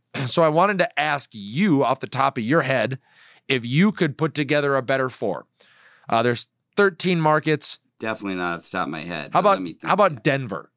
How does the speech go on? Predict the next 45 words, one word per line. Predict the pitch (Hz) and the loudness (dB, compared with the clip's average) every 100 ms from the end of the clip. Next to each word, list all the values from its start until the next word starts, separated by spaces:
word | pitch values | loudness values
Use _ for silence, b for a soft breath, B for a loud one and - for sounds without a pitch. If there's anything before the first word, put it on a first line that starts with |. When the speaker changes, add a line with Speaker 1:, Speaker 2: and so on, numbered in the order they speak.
| _ _ _ _ _ _ _ _ b b b - - | _ _ _ _ _ _ _ _ b b b -20 -16
Speaker 2:
Denver, | - 117 120 110 117 117 117 | -8 -4 -2 -2 -4 -4 -4
Ja | 107 90 120 113 120 | -6 -8 -4 -2 0
Mor-, | 113 - | -2 -2
no, | 135 120 | -4 -2
well, | 131 110 104 | 0 0 -2
no, | 95 90 | -4 -6
Ja | 98 95 | -6 -6
Morant's, | 92 95 87 - - - _ | -6 -6 -8 -10 -12 -16 _
no, | 135 165 151 | 2 2 4
well, | 123 139 131 | 2 0 0
he's | 143 104 | -2 0
Grizzlies. | 135 120 95 | 0 0 2
Speaker 1:
He's | 139 | 2
Speaker 2:
Sorry, | 120 95 | 2 0
Speaker 1:
in | |
the | 101 | 0
Speaker 2:
sorry, | 139 | 2
Speaker 1:
Grizzlies. | 190 110 85 | 2 -2 -4
Speaker 2:
sorry. | 101 110 _ | -6 -6 _
Yep. | |
Um, | 110 117 113 113 107 104 95 _ _ _ _ _ _ _ - | 0 2 2 0 -2 -4 -10 _ _ _ _ _ _ _ -2
no, | 143 120 80 | 2 2 0
I | 113 | -4
definitely | 120 131 117 95 | -2 -2 -4 -6
can't | 101 | -6
do | 87 | -6
this | 85 82 | -10 -10
off | 73 | -10
the | - | -12
top | 82 | -12
of | 73 | -2
my | |
Speaker 1:
No, | 214 147 | 2 2
Speaker 2:
head. | - | -2
So | - | -10
just, | 92 127 | -6 -2
Speaker 1:
Denver | 175 196 190 | 0 2 4
Speaker 2:
yeah. | |
Speaker 1:
doesn't | 185 180 170 | 4 4 2
have | 147 175 | 0 0
it. | 220 - _ _ _ _ | -2 -8 _ _ _ _
Detroit | 123 131 - 160 175 151 | -2 0 4 4 4 2
doesn't | 156 156 | 2 2
have | 147 123 131 | 0 0 0
it. | 190 | -2